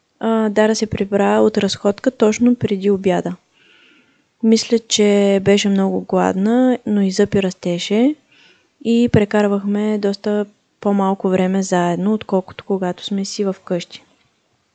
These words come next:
Без някаква видима причина тя започна да плаче и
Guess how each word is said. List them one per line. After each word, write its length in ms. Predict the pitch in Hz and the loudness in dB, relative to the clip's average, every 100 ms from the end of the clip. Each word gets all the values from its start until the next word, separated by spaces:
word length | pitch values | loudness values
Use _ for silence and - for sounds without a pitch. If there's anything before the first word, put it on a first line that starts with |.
| _ | _
Без 220 | 208 202 | 2 2
някаква 380 | 208 196 196 196 | 2 0 0 -2
видима 340 | 185 190 196 | 0 0 0
причина 580 | 185 - - 220 233 233 | -2 -6 -4 0 2 2
тя 160 | 226 214 | 2 0
започна 400 | 202 202 208 196 | 0 -4 -2 -4
да 120 | 180 | -4
плаче 580 | - 190 208 214 233 240 - - - - | -6 -2 -2 0 0 0 -4 -20 -20 -10
и 400 | - 240 247 254 | -2 2 2 2